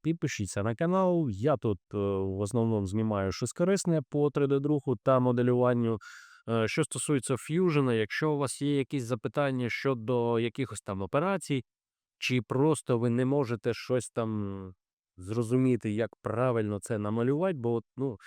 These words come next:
інколи бувають ступори і все, стоїш, дивишся, як баран на нові ворота, і не розумієш, з якого інструменту почати. Пишіть у коментарях. Е, сподіваюсь, що в мене вистачить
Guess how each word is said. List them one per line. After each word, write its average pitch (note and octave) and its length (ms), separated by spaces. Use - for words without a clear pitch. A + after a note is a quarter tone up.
інколи D3 360
бувають A#2+ 540
ступори A2 600
і C3 80
все, G2+ 320
стоїш, C#3+ 440
дивишся, C3+ 440
як A2+ 120
баран A2 300
на A2 100
нові G#2+ 200
ворота, G#2+ 300
і C#3+ 140
не D#3 100
розумієш, C3+ 500
з G2+ 60
якого A#2 280
інструменту A2+ 500
почати. F#2 380
Пишіть G3 320
у A#2+ 60
коментарях. D#3+ 680
Е, G#2 760
сподіваюсь, D3 1080
що B2 440
в G#2+ 80
мене A2+ 580
вистачить G2+ 560